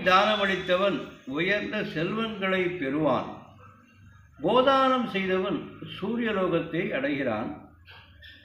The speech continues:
வாகனம், படுக்கை இவைகளை தானம் செய்பவன் நல்ல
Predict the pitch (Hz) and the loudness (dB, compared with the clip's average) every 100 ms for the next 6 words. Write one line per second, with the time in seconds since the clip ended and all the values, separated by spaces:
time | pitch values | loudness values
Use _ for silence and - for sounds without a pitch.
0 | 131 196 233 240 240 240 - 196 220 - | 2 4 4 2 0 0 4 4 4 -2
1 | 233 220 190 220 208 214 208 202 - 165 | -2 0 0 0 0 0 0 2 4 4
2 | 214 226 226 170 180 175 190 202 143 - | 4 0 -2 0 0 2 0 0 -2 -6
3 | - - - - - - - - - 113 | -12 -16 -18 -14 -14 -12 -12 -12 -10 -4
4 | 131 170 202 214 | 0 0 2 4